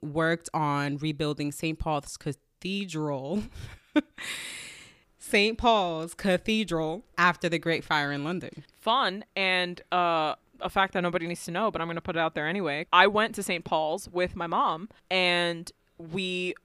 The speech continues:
Speaker 2: walked up all of the fucking stairs, and it did trigger an asthma attack for her. But it's very, very
Speaker 1: Ouch.
Speaker 2: beautiful.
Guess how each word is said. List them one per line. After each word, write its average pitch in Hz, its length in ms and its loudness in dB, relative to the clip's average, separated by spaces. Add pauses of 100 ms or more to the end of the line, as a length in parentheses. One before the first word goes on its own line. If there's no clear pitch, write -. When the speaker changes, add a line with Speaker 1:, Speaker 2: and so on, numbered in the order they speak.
(120)
Speaker 2:
walked 180 360 4
up 190 280 0
all 180 200 4
of 180 80 2
the 190 100 -4
fucking 190 280 -4
stairs, 185 540 -2
and 185 220 -6
it 180 160 -6
did 180 180 -4
trigger 165 280 -2
an 156 60 -8
asthma 151 280 -10
attack 165 280 -14
for 160 120 -10
her. 156 300 -8
But 214 300 12
it's 220 180 0
very, 202 580 6
very 175 460 4
Speaker 1:
Ouch. 147 80 -4
Speaker 2:
beautiful. 151 680 0